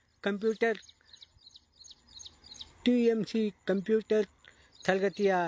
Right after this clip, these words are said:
ವಿಭಾಗದ ಮುಖ್ಯಸ್ಥರು ಹಾಗೂ ಮಾಲೀಕರು ಭರತ್ ಕುಮಾರ್ ಅವರು, ನ-, ಅವರು ಸಹ ನನಗೆ ತುಂಬ ಸಹಾಯ ಮಾಡಿದ್ದಾರೆ. ಅವ್ರಿಗೆಲ್ಲ ಧನ್ಯವಾದಗಳನ್ನ ಅರ್ಪಿ-, ಅರ್ಪಿಸುತ್ತಾ ಮತ್ತು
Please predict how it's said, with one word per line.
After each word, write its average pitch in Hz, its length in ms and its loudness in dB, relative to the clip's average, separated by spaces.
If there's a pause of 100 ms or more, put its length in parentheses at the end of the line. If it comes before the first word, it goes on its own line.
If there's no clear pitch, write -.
(240)
ವಿಭಾಗದ 190 400 -2
ಮುಖ್ಯಸ್ಥರು 180 680 -2
ಹಾಗೂ 170 240 -4
ಮಾಲೀಕರು 202 600 -2 (560)
ಭರತ್ 165 300 -2
ಕುಮಾರ್ 190 280 -2
ಅವರು, 190 140 -2
ನ-, 170 220 -2
ಅವರು 190 260 -4
ಸಹ 185 220 -2
ನನಗೆ 175 300 -6
ತುಂಬ 185 220 -4 (1500)
ಸಹಾಯ 170 280 2
ಮಾಡಿದ್ದಾರೆ. 180 540 0 (1040)
ಅವ್ರಿಗೆಲ್ಲ 208 460 2
ಧನ್ಯವಾದಗಳನ್ನ 196 640 0
ಅರ್ಪಿ-, 185 360 0
ಅರ್ಪಿಸುತ್ತಾ 185 540 -4 (1120)
ಮತ್ತು 202 240 0